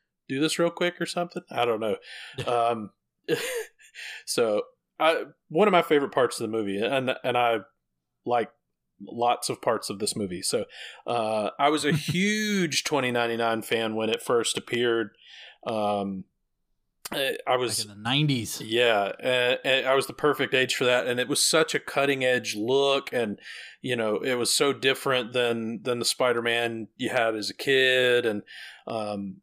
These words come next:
Speaker 1: and it was just interesting. Y-, and I, I mean, obviously, s-, comic books have always been on the cutting edge of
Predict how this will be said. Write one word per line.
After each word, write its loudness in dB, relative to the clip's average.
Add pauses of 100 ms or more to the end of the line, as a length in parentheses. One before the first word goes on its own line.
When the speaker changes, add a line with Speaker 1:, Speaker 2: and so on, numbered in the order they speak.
(140)
Speaker 1:
and 0
it 4
was 0
just 2
interesting. 2
Y-, -8 (260)
and 2
I, 2 (500)
I 0
mean, 2 (100)
obviously, 2
s-, -2
comic 0
books 0
have -2
always 2 (420)
been 2
on 2
the 0
cutting 2
edge 2
of -2